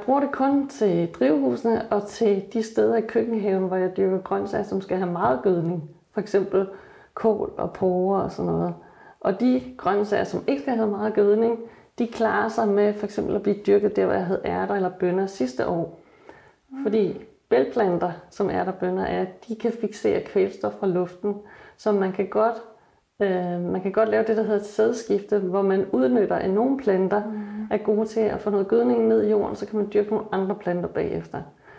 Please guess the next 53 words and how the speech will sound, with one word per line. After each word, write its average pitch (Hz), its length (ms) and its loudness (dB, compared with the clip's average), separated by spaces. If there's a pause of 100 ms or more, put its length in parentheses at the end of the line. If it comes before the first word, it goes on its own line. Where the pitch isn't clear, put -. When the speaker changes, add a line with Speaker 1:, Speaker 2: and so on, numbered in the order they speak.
(140)
Speaker 1:
Så - 100 -2
jeg 214 120 2
sparer 220 380 0
på 262 80 0
gødningen, 240 580 2 (120)
og 202 220 0 (320)
jeg 208 80 4
lægger 226 340 4
den 226 140 2 (420)
på 208 220 2 (200)
den 208 220 4
jord, 220 260 2
hvor 196 80 0
jeg 196 140 2
ved, 220 140 4
jeg - 100 0
skal - 140 -2 (120)
dyrke 247 220 2
noget, 185 140 4
der 190 60 0
har 180 140 -6
brug 190 280 0
for 196 60 0
meget 180 340 0
gødning. 180 460 -4 (680)
Men 202 100 0
så 202 100 0 (100)
æbleplantagen 190 1160 0
og 196 100 0
vinmarkerne, 190 680 2 (600)
der 240 60 2
har 247 80 2
vi 240 80 2
så 240 100 2
gjort 226 200 0
noget 220 240 4
andet 254 420 4 (100)
for 196 380 0 (240)
at, 190 140 2 (540)
øh, 196 200 2
komme 208 240 4
om 208 80 4
med 202 140 2
det, 208 100 4
at 202 160 4
vi 196 60 6
ikke 214 160 2
har 220 180 -2
så - 100 -4
meget 175 300 0
gødning 185 320 0
på 190 80 -6
gården. 185 400 0